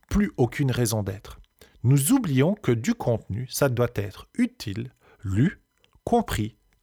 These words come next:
et écouté dans mon cas ici pour un podcast. Alors, pourquoi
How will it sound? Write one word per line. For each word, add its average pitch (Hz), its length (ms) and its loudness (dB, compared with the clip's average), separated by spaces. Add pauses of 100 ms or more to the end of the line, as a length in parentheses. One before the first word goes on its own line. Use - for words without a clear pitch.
et 143 140 2
écouté 160 400 0
dans 131 120 2
mon 107 200 0
cas 98 180 -2
ici 101 280 -4
pour 98 220 -8
un 98 60 -4
podcast. - 600 -12 (1500)
Alors, 156 160 0 (180)
pourquoi 254 640 2